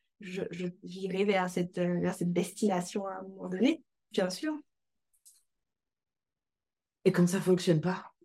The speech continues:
Speaker 2: on est collé à vie avec des gens avec qui ça fonctionne pas.
Speaker 1: Ben non. Comme, euh, comme dans toute relation, d'ailleurs, hein, ça, ben, on, on a le droit, on a le droit de ne plus, de ne plus y trouver notre compte. Euh,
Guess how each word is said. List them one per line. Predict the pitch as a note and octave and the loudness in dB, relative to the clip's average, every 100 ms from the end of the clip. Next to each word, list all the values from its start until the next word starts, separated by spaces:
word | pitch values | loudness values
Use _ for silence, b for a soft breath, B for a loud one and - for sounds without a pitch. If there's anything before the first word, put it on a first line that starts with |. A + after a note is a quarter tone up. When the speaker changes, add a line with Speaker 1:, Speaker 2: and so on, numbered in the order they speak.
| - | -2
Speaker 2:
on | D#3+ | 2
est | E3 | 2
collé | F#3 E3 D#3+ | 4 4 4
à | D3+ | 0
vie | D3 E3 | 0 -2
avec | D3+ D#3 | -2 -2
des | D3+ | -2
gens | C#3+ D3+ D3 C#3+ C#3+ C3+ C3 F#2+ - | -2 -4 -4 -4 -4 -2 -2 -4 -6
avec | D#3 D#3 D3 | -4 -2 -2
qui | - | -6
ça | D3 D3 | -8 -6
fonctionne | D3 C#3+ C3+ B2+ | -4 -4 -6 -4
pas. | D#3+ - - - | -2 -4 -8 -8
Speaker 1:
Ben | F#3+ F3 | 0 2
non. | F3 C4+ - _ _ _ | 0 -2 -12 _ _ _
Comme, | F#3+ F#3+ F#3+ F#3 | -6 -4 -6 -6
euh, | F3+ | -4
comme | F3+ F3+ | 0 2
dans | F3+ | 2
toute | G#3+ - | 0 -6
relation, | F#3+ F3 E3+ G#3 A#3+ | -2 0 0 0 0
d'ailleurs, | F#3 F3+ B3 | 2 0 0
hein, | G#3+ A#3 | -2 -6
ça, | - F3+ E3+ F3 F3+ _ _ _ _ - | -6 -4 -4 -4 -8 _ _ _ _ 0
ben, | G3+ G3+ G#3 G3+ | 4 4 4 0
on, | F3 | -2
on | G3 | 0
a | F#3+ | 0
le | G3 | 0
droit, | F3+ F3+ A3 | -2 -2 0
on | G3+ | 0
a | |
le | G3+ | 2
droit | G#3 A#3 | 4 6
de | |
ne | A3+ F#3 | 6 4
plus, | - G#3+ G#3+ G#3 | -4 -6 -4 -4
de | G3 | -4
ne | F#3 | -4
plus | F#3 A3 | -2 -2
y | |
trouver | G#3+ A3+ G3+ | -2 -2 0
notre | F3+ E3+ | 0 -2
compte. | - - - - _ _ _ _ _ | -4 -6 -8 -20 _ _ _ _ _
Euh, | F3+ F#3 F3+ F3+ F3+ | -6 -4 -2 -2 -2